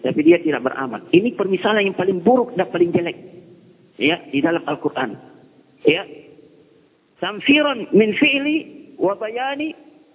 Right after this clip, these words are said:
li, ya, li, apa, li qub'ihi. Ya. Agar manusia itu lari dari perbuatan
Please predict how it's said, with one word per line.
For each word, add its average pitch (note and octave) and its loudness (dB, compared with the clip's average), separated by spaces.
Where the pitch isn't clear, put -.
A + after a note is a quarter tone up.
li, A#3 6
ya, F3 0
li, G4 4
apa, F#3 -8
li C4 8
qub'ihi. - 4
Ya. D#3 2
Agar B3+ 0
manusia B3 0
itu B3 0
lari C#4 -2
dari B3 0
perbuatan C4 -4